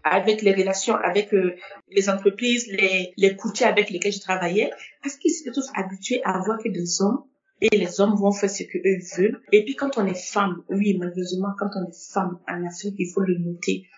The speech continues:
Je pense que c'est peut-être partout, mais moi je l'ai plus senti en Afrique. Quand on est femme,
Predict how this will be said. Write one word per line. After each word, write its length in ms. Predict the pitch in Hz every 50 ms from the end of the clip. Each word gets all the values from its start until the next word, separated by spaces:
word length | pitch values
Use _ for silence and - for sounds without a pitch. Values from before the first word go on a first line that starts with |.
| _ _ -
Je 120 | - 214
pense 260 | 202 208 226 226 -
que 80 | - 226
c'est 120 | 220 202
peut-être 180 | - 196 196 -
partout, 360 | - 180 190 - - 214 196 190
mais 120 | 196 190
moi 140 | 196 202 208
je 140 | - - 196
l'ai 100 | 180 -
plus 220 | - 214 - -
senti 360 | - - 208 196 - - - -
en 140 | 180 175
Afrique. 380 | 175 175 - - 202 202 - - -
Quand 160 | 220 220 220 220
on 160 | 196 190 185 185
est 240 | 175 - - - -
femme, 300 | 214 208 208 214 220